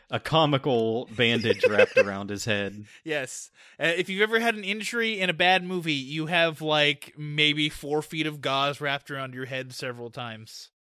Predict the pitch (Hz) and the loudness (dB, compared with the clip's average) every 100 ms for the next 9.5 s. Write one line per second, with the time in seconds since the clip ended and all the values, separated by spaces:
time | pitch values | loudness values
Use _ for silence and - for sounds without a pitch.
0 | _ _ _ _ _ _ 151 131 160 143 | _ _ _ _ _ _ -10 -4 -2 -2
1 | 135 123 151 139 135 131 135 - 135 131 | -4 -8 -4 -2 -2 -2 -4 -6 -8 -10
2 | 131 - 156 151 - 147 135 147 135 147 | -10 -4 0 0 -4 -8 -6 -8 -8 -8
3 | 113 - - _ _ _ _ _ _ _ | -8 -10 -20 _ _ _ _ _ _ _
4 | _ _ _ _ _ 127 143 147 151 139 | _ _ _ _ _ -8 -4 -4 -4 -8
5 | 135 - 117 113 110 104 - - _ _ | -8 -6 -6 -4 -6 -8 -12 -20 _ _
6 | _ _ - - 151 170 196 185 247 247 | _ _ -12 -2 -2 -2 -6 0 2 2
7 | 233 208 202 180 185 170 156 156 - 147 | 2 2 0 0 -2 0 0 -2 -6 0
8 | 143 147 - 160 147 139 147 135 131 127 | 0 -2 -4 -2 -2 -2 -6 -6 -6 -10
9 | 135 127 139 156 | -10 -10 -8 -10